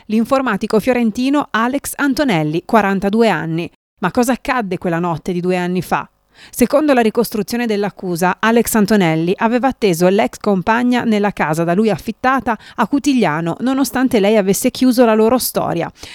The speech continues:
Al rientro in casa della donna, insieme ad un altro uomo, Fenzo Ferretti, lui aveva prima aggredito lei, poi anche lui, con un coltello e un vanghetto.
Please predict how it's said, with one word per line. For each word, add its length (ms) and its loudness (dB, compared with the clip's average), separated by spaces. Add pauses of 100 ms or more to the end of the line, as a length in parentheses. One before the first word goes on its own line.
(200)
Al 160 0
rientro 440 2
in 80 0
casa 280 0
della 260 -2
donna, 340 0
insieme 400 0
ad 80 2
un 100 0
altro 300 -2
uomo, 360 2
Fenzo 340 0
Ferretti, 600 -4 (340)
lui 200 6
aveva 280 0
prima 240 -2
aggredito 460 -2
lei, 240 -2
poi 240 2
anche 240 0
lui, 220 0
con 160 -2
un 120 2
coltello 580 0
e 60 2
un 140 4
vanghetto. 600 -2